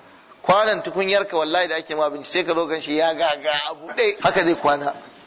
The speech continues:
Shedanu su zo da daddare su zuba duk masifar da za su zuba, gobe da safe kuma a zo a ɗora maka shayi a ciki.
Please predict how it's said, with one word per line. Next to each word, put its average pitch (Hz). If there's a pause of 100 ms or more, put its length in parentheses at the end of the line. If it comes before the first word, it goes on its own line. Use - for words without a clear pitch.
(360)
Shedanu 160
su 190
zo 175
da 170
daddare 156
su 147
zuba 175
duk 185
masifar 185
da 143
za 160
su 131
zuba, 147
gobe 139
da 151
safe 151
kuma 170
a 156
zo 156
a 143
ɗora 151
maka 143
shayi 147
a 120
ciki. 117